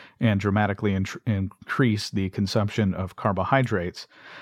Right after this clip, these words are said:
Uh, so with respect to the government deciding to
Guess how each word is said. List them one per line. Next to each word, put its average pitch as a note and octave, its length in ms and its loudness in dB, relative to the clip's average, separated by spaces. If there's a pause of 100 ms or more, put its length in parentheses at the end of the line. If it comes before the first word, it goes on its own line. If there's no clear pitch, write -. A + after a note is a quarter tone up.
(120)
Uh, A2+ 220 2
so B2+ 200 2
with A2+ 300 0
respect - 540 0
to A2+ 400 2 (340)
the A2+ 140 2
government A2 600 2
deciding A2 640 2
to G#2 420 0